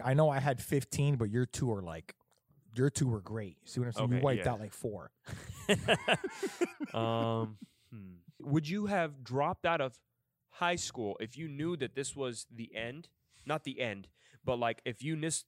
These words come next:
Speaker 2: if you knew this was the route that you were going, would you have dropped out of high school to be able to do everything that you're doing right now?
Speaker 1: No.
Speaker 2: No?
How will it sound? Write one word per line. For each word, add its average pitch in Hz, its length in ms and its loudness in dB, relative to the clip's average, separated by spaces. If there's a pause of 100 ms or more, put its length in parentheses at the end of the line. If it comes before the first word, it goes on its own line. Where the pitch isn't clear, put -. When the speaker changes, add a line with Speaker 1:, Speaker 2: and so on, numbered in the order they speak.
(160)
Speaker 2:
if 127 180 -6
you 160 80 0
knew 160 180 2
this 139 240 -4
was 123 160 -6
the 113 120 -4
route 120 260 -2
that 120 160 -10
you 123 80 -6
were 104 80 -6
going, 117 340 -6
would 113 140 -4
you 135 100 -4
have 113 120 -2
dropped 117 260 -4
out 110 100 -6
of 95 60 -12
high 113 240 -6
school 101 320 -8
to - 120 -20
be 104 180 -8
able 98 140 -8
to - 120 -18
do 92 300 -8 (760)
everything 101 640 -4 (560)
that 95 160 -12
you're 202 120 -8
doing 85 380 -10
right 82 140 -16
now? 85 160 -18 (1400)
Speaker 1:
No. 90 300 -2 (760)
Speaker 2:
No? 117 380 -4